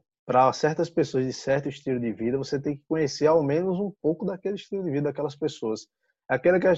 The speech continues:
a, a pessoa, ela gosta de fazer negócio com quem tem sucesso, com seus pares. Então, por exemplo, se o meu cliente, ele frequenta restaurante X,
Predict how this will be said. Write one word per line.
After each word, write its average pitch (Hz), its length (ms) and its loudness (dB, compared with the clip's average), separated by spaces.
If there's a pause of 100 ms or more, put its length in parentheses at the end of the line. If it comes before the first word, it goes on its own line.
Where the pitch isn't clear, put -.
(100)
a, 156 440 6 (100)
a 143 40 -6
pessoa, 156 360 0
ela 170 100 4
gosta 151 240 2
de 165 100 -4
fazer 147 720 0 (360)
negócio 135 600 4
com 180 140 -4
quem 180 240 -4
tem 180 120 0
sucesso, 151 480 0
com 139 100 -8
seus 156 220 0
pares. 110 480 0 (640)
Então, 143 640 2 (500)
por 151 100 2
exemplo, 135 380 4
se - 140 0
o 170 60 6
meu 175 160 8
cliente, 151 560 2
ele 135 140 0
frequenta 127 500 -4
restaurante 117 540 -4
X, 151 580 -4